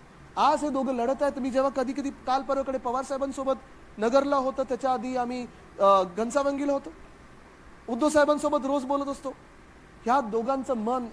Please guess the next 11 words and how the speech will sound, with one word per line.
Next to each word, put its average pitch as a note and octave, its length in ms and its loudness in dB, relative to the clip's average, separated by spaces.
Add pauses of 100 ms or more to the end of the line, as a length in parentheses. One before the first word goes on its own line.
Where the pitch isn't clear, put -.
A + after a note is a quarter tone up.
(100)
एकाच A3+ 260 -2 (140)
गोष्टीकडे G#3+ 540 -4
की A#3 140 -10
माझ्या A3 260 -6
महाराष्ट्राचं G3 520 -8
काय F3+ 180 -8
होणार, F3 340 -8 (800)
माझ्या G3 260 -2
देशाचं G#3 400 0
काय G#3+ 200 0
होणार, G#3 340 0